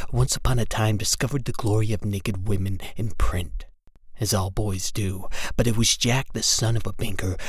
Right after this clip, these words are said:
who discovered the glory of gold before most boys did. Yes,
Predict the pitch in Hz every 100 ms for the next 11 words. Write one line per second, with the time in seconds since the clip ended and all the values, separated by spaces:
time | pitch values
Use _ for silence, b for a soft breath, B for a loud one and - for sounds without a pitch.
0 | B 104 - - - 123 120 B B -
1 | - 110 107 110 107 110 104 92 90 92
2 | - - - 110 107 107 95 92 - -
3 | 92 87 - 95 87 - - - _ _
4 | _ - - - - 101 92 -